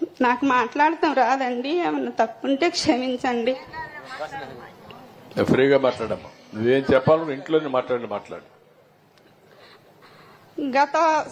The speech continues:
Speaker 1: సంవత్సరంలో బాబు గారి హయాంలో నేను ఇల్లు కట్టుకున్నాను సార్. అప్పుడు రెండు బిల్లులు వచ్చేసాయి,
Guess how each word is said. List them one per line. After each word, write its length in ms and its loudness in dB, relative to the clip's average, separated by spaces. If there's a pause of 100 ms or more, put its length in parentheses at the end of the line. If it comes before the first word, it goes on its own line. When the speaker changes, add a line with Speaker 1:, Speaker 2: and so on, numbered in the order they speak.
(120)
Speaker 1:
సంవత్సరంలో 840 2 (360)
బాబు 220 4
గారి 280 4
హయాంలో 640 2
నేను 300 -4
ఇల్లు 140 -6
కట్టుకున్నాను 840 0
సార్. 260 0 (760)
అప్పుడు 340 0 (360)
రెండు 280 4
బిల్లులు 300 2
వచ్చేసాయి, 720 2